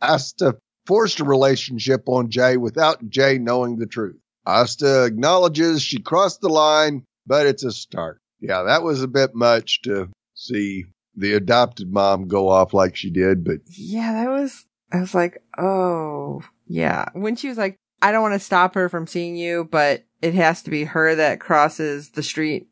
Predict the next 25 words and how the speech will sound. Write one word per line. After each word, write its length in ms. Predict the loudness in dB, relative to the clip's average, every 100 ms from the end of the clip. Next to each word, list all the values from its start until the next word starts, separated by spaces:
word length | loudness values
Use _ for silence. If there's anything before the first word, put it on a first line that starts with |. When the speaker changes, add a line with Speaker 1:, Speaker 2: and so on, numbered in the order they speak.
| _
Speaker 2:
not 280 | 0 0 0
you." 500 | -2 0 0 -2 -6 _ -2
Speaker 1:
Right. 420 | 2 4 4 0 -6 _ -8
Speaker 2:
Which 260 | -6 -6
it's 120 | -6
like, 160 | -4 0
okay, 440 | -2 0 -2 0 -4 -4
I, 100 | -8
I 20 |
get 240 | -6 -8
that, 200 | -4 -4
but 120 | -4 -8
at 160 | -8
the 100 | -12
same 240 | -6 -6 -4
time, 240 | -6 -6
it's 160 | -6 -8
like, 160 | -8 _
that 320 | -4 -2 -2
was 200 | 0 -2
harsh. 840 | -2 0 2 4 4 2 -4 -12 -18 _
Speaker 1:
Yes, 440 | -2 2 2 0 -2
very 340 | 2 2 2
harsh. 480 | 2 2 0 -4 -6 -6 -2
<laughs> 160 | 0